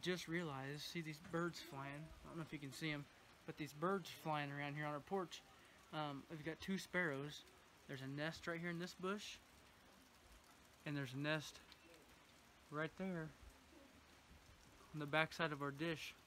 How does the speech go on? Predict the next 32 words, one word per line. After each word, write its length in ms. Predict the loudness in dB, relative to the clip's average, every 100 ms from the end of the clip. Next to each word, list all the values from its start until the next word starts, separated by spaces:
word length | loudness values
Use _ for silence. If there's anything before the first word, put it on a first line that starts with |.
| -20 -20 -20 -20 -20 -20 -14 -4
And 320 | -2 -2 -4 -10 -18 -20 -20 -20 -20 -20 -8
so 140 | 0 0
I, 100 | 0 -4 -16 -6 -4
I 60 |
thought, 260 | 0 0 -2 -6 -18 -18 -16 -10 -6
I 60 |
just, 260 | -2 -2 -2 -8 -16 -12 -2
I 80 | -2
don't 100 | 0
know, 120 | -4 -10 -18 -18 -18 -14
something 500 | -4 2 2 2 0 -4 -12 -20 -12 -2
just 180 | 0 2
went 140 | 0 0
ding. 220 | 0 2 2 0 -2 -10 -20 -10
I 40 | -2
thought, 240 | 2 2 2
"Hey, 100 | 0
I'm 120 | 2
gonna 120 | 2 0
look 160 | 0
in 80 | 0
that 180 | 0 0
bush 380 | 0 -2 -4 -10 -14 -16 -14 -12 -12 -14 -18 -16
and 80 | -8
see 140 | 2
if 80 | 2
those 160 | 2 0
eggs 240 | 0 0
are 40 | -2
still 300 | 0 0 2
in 100 | 0
there." 220 | -2